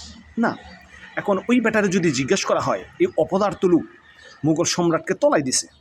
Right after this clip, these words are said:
তার মানে কি, আমাদের চারপাশে এমন অনেক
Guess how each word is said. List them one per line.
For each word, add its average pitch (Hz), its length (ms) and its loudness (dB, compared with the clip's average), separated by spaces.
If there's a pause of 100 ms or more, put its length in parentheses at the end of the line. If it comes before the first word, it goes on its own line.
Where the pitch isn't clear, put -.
(760)
তার - 120 -2
মানে 175 200 -2
কি, 80 140 -14 (680)
আমাদের 180 340 -2
চারপাশে 175 480 -6
এমন 160 200 0 (120)
অনেক 160 260 -2